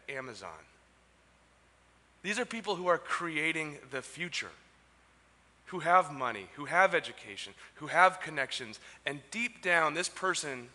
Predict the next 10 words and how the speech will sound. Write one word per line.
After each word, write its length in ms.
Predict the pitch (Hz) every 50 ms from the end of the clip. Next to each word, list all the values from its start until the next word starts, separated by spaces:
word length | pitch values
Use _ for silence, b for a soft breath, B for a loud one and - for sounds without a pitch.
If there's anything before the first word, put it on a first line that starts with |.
| - _ _ _ _ _ _ -
probably 280 | - 135 147 151 160 165
on 80 | 165
a 60 | 160
solo 480 | 151 - - - 175 170 170 170 165 165
elevator 420 | 170 175 175 151 135 123 113 107
ride, 380 | 101 101 104 95 90 90 90 92 - -
wrote, 340 | 120 117 110 104 98 - - - _ _ - B B B B B _ -
"Am 480 | 127 135 139 139 139 143 147 151 147 - - - _ _ _ _ -
I 380 | 110 117 113 113 110 107 107 107 107 107 107 - _ _ _ _ _ _ _ _ _ _ _ _ -
enough?" 500 | 104 104 98 87 78 - - - - -